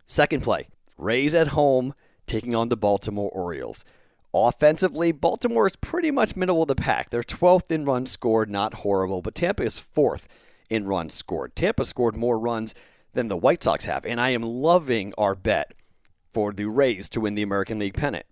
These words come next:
because they're pitching, they're hitting, they're playing very well right now, and the Rays are in first place in the American League East. They're taking on the Orioles at home, and the Orioles are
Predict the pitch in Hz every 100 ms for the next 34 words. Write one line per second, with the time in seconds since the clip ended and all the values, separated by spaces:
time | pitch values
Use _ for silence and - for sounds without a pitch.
0 | - 90 92 85 92 80 - - - 190
1 | 254 - _ _ _ _ - 80 82 -
2 | 123 175 233 - _ _ - 107 107 -
3 | 104 104 110 104 90 90 90 98 101 110
4 | 120 104 92 85 85 95 107 104 98 101
5 | 110 110 120 - 95 92 - 104 92 95
6 | - - - 104 110 110 90 82 - 92
7 | 95 98 143 98 - - 95 - 104 113
8 | 131 147 139 127 113 113 113 113 107 107
9 | 95 92 - 110 113 87 85 85 92 -
10 | 110